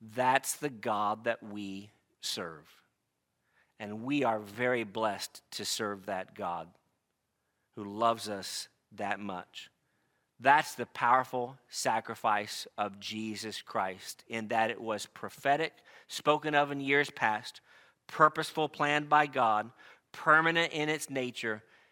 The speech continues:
and personal in the way that it impacts you and me.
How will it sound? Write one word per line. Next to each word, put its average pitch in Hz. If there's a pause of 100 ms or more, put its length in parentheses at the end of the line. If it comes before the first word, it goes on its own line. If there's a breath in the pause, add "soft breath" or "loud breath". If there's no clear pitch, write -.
(120)
and 113
personal 120 (100)
in 120
the 120
way 127
that 120
it 117
impacts 117
you 123 (260)
and 113
me. 101